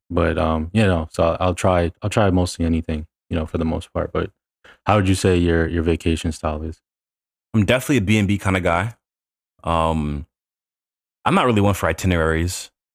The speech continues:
Speaker 2: Um, I've always been this way too, where I'm,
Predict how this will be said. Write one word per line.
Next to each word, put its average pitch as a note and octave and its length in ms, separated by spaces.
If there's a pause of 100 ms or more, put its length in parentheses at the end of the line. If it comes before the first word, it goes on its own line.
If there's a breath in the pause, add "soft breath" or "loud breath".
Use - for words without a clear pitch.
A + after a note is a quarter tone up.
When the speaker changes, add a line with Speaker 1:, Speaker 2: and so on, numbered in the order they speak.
(300)
Speaker 2:
Um, D2 720 (1080)
I've A#2 160
always D3+ 180
been G#2 120
this F#2+ 160
way E2+ 120
too, E2+ 300
where D#2+ 320
I'm, D#2+ 400